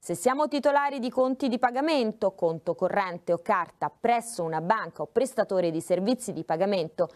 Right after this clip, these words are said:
diverso da Banco Posta, sarà possibile aggiungerli in app cliccando su Aggiungi e selezionando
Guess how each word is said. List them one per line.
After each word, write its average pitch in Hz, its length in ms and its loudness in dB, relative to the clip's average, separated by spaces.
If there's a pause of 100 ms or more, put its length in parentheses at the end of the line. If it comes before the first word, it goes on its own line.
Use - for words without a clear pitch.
(160)
diverso 220 580 0
da 165 120 0
Banco 156 320 -2
Posta, 254 480 -2 (200)
sarà 403 300 2
possibile 320 540 2
aggiungerli 254 560 2
in 262 80 4
app 190 280 0 (280)
cliccando 240 580 0
su 339 140 0
Aggiungi 214 600 2 (220)
e - 100 -4
selezionando 226 840 0